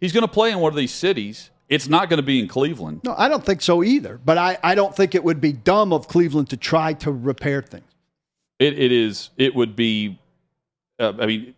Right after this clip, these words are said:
Speaker 2: He's
Speaker 1: the
Speaker 2: better than
Speaker 1: o-, again,
Speaker 2: Jacoby
Speaker 1: the,
Speaker 2: Brissett
Speaker 1: the
Speaker 2: is my
Speaker 1: only
Speaker 2: only point.
Speaker 1: way you do this if you're Cleveland is if you void the contract
Speaker 2: You can't.
Speaker 1: of Deshaun Watson. Why w-, why would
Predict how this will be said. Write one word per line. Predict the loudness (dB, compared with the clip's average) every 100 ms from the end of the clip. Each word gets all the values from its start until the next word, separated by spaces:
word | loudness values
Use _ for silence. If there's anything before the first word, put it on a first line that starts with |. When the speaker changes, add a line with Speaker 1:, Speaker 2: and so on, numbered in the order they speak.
| -4
Speaker 2:
He's | -2 2
Speaker 1:
the |
Speaker 2:
better | 4 6
than | 6 6
Speaker 1:
o-, |
again, | 4 4
Speaker 2:
Jacoby | 4 4 2
Speaker 1:
the, |
Speaker 2:
Brissett | 2 4 4 2
Speaker 1:
the | 4
Speaker 2:
is |
my | 4 4
Speaker 1:
only | 4 4
Speaker 2:
only | 4
point. | 4
Speaker 1:
way | 6 6 2
you | 0 -2 -4
do | 2 2 2
this | 0 -2
if | -6
you're | -10
Cleveland | -2 0 0 -2 -6 -4
is | -2 -2
if | -4
you | -4
void | 0 2 4 2
the | -4
contract | -2 -2 -2 -2 -4 -4 -10 _ _ _ _
Speaker 2:
You | -14
can't. | -6 2
Speaker 1:
of | 2 2
Deshaun | -4 -2 0
Watson. | 0 -2 -2 -10 -18 _ _ _ _
Why | 2 2
w-, | 2 0 -8 -12
why | -2 2 4
would | 2 0